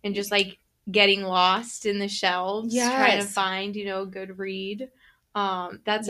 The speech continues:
Speaker 1: sounds incredible. Your trips
Speaker 2: Yeah.
Speaker 1: looked amazing. Um, the horses on the beach.
Speaker 2: Oh my gosh.
Speaker 1: Wild horses, you said?
Speaker 2: Yeah, so they're, like, wild Mustang horses. So there is e-, the, there's one bridge that comes in from that part,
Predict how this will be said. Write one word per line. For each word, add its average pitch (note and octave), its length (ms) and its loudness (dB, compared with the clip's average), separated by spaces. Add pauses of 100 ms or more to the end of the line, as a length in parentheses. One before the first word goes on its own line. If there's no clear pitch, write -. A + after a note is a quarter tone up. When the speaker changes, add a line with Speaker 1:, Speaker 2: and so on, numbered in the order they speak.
(100)
Speaker 1:
sounds C4 140 0
incredible. G3+ 460 -2
Your A#3 180 0
trips G3+ 320 0
Speaker 2:
Yeah. F3+ 80 -10
Speaker 1:
looked A#3 300 0
amazing. F#3+ 920 -2 (280)
Um, F#3 500 0
the G#3 120 -2
horses G#3 520 -2
on G#3 140 0
the G3 80 -4
beach. F#3+ 460 -6
Speaker 2:
Oh C#4+ 120 6
my D4 180 4
gosh. D4+ 520 4 (100)
Speaker 1:
Wild A#3 580 6
horses, E4+ 560 -2
you E4+ 120 4
said? G#3+ 180 2
Speaker 2:
Yeah, C4 240 8
so A#3+ 220 -2
they're, A#3+ 140 -2
like, A#3 220 0
wild A#3+ 260 2
Mustang C#4 460 -4
horses. G#3 480 -6
So G3 540 -2
there G3+ 340 2
is G3 580 -4 (140)
e-, A3 160 -14 (160)
the, G#3+ 340 4 (320)
there's A3 220 2
one C4+ 240 0
bridge G3+ 260 -2
that F#3 160 -6
comes F#3 240 -8
in F3 340 -8
from F3+ 260 -8
that E3+ 240 -4
part, E3+ 440 -4